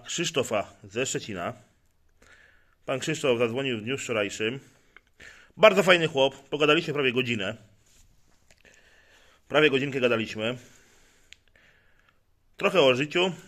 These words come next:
ale bardziej o mat-, mechanizacji, o moim kanale, o jego naprawach, remontach. E, i poprosił mnie,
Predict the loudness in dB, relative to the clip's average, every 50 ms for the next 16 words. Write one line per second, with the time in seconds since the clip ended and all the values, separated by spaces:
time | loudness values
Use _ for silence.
0 | -6 0 2 4 4 6 4 2 2 2 0 -2 -2 -2 -4 -6 -6 -8 -8 -8
1 | -6 -6 -6 -6 -4 -2 -2 -2 -2 -2 -6 -8 -8 -10 -14 -20 -20 -20 _ _
2 | -20 _ _ _ _ _ _ -20 -20 -20 -20 _ _ _ _ _ _ _ _ _
3 | _ _ _ -12 -4 0 0 0 0 0 -2 0 4 4 6 8 8 6 6 2
4 | -4 -16 -20 _ _ _ _ _ _ -20 -10 -4 0 2 2 2 2 -2 -4 -2
5 | 2 2 4 4 4 0 0 -2 -2 -2 -2 -4 -4 -2 0 0 0 0 -4 -12
6 | -20 _ _ _ _ _ _ _ _ _ _ _ _ _ _ _ _ _ _ _
7 | _ _ _ _ _ _ -20 -20 -20 -20 -20 _ -20 _ _ _ _ _ _ -16
8 | -14 -10 -10 -8 -8 -8 -10 -10 -12 -14 -16 -20 _ _ _ _ _ _ _ 0
9 | 0 2 4 4 4 4 4 2 -2 0 2 4 4 2 2